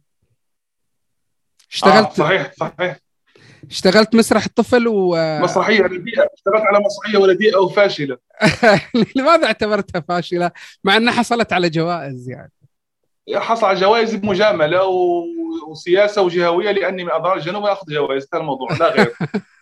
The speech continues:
Speaker 2: أفشل العمل في حياتي المسرحية اللي اشتغلت عليها في الطفل.
Speaker 1: أها.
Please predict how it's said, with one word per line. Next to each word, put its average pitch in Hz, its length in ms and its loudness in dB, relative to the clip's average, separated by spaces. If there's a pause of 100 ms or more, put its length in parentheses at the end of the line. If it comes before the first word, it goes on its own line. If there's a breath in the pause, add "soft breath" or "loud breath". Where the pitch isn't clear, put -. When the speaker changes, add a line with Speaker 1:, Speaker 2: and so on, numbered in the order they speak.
Speaker 2:
أفشل 208 460 -2
العمل 202 380 0
في 196 120 -4
حياتي 214 320 -2
المسرحية 196 400 -6
اللي 175 100 0
اشتغلت 160 300 -4
عليها 185 200 -2
في - 80 -8
الطفل. 143 360 -10 (520)
Speaker 1:
أها. 196 440 0